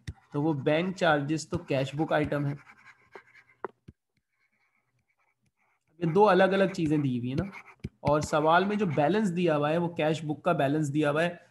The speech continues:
before these things, तो इसका मतलब ये अनएडजस्टेड balance है, ये कैश बुक का unadjusted balance है। अब पूछा क्या है, इस पर depend करता है। What was the balance on the bank statement?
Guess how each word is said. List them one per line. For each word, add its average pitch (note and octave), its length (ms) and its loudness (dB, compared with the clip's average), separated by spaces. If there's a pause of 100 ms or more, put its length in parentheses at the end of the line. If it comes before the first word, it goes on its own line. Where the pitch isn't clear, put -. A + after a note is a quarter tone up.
(220)
before E3 500 -2
these F#3 240 -2 (120)
things, G#3+ 260 -4
तो - 60 -8
इसका D#3 180 -8
मतलब D3+ 240 -4
ये E3+ 80 0
अनएडजस्टेड C#3+ 840 -2
balance A#2+ 380 -12
है, - 60 -20 (1080)
ये C3+ 140 -10
कैश D#3 220 2
बुक C#3 280 -4
का E3 300 0 (1000)
unadjusted D3 1300 -2
balance A#2+ 420 -4
है। D#3+ 160 -16 (760)
अब F3+ 180 -4
पूछा G#3+ 280 2
क्या C#3+ 200 -2
है, B2+ 60 -4
इस C3+ 100 -8
पर E3 100 -4
depend D#3 320 -2
करता E3 220 -4
है। E3+ 60 -2
What E3+ 200 2
was G3 120 0
the G3 120 0
balance E3 720 2
on E3+ 220 2
the F3+ 80 4 (180)
bank F#3+ 320 2
statement? F3 680 -2